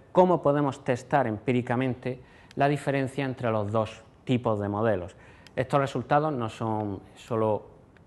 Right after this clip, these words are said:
una probatina para ese modelo multiagente, pero los mismos resultados fueron encontrados ya con modelos más complejos por Brailoff y Johnstone.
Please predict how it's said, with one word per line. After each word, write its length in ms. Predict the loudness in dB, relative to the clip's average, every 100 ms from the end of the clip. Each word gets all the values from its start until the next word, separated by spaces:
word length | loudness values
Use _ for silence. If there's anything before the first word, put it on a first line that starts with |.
| -6
una 240 | -2 -2
probatina 600 | 0 0 0 0 -2 -4 -10 -8
para 160 | -4
ese 400 | -4 -4 -2 0
modelo 340 | -2 0 2 2
multiagente, 760 | -2 -4 -6 -4 -4 -4 -8 -10 -20 -20 2
pero 140 | 4
los 120 | 6
mismos 240 | 4 4 4
resultados 500 | 2 -2 0 -2 0
fueron 240 | 2 2
encontrados 540 | 0 -2 0 2 2 2
ya 200 | 0 0
con 140 | -2
modelos 300 | -2 0 -2
más 180 | -4 -4
complejos 720 | -4 -6 0 0 2 -2 -4 -12 -20 -8
por 160 | -4 0
Brailoff 420 | 4 4 4 -2
y 80 | -4
Johnstone. 480 | -4 -4 -6 -8 -10